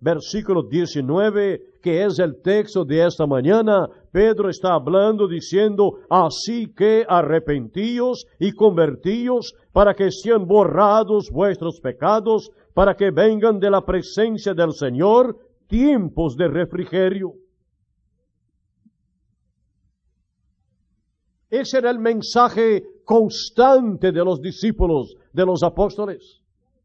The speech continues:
En el mismo libro de Hechos, encontramos al, al apóstol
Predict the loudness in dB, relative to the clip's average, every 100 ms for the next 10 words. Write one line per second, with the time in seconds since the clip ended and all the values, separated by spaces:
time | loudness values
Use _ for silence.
0 | _ _ _ _ _ _ -6 0 0 0
1 | -2 -2 0 0 0 0 0 0 2 2
2 | 2 2 0 -2 -12 _ _ -4 -2 2
3 | 0 2 0 0 0 0 -2 -8 _ _
4 | _ _ _ _ _ _ _ _ _ _
5 | _ _ _ _ _ _ _ _ _ _
6 | _ -2 -2 2 2 2 2 2 4 2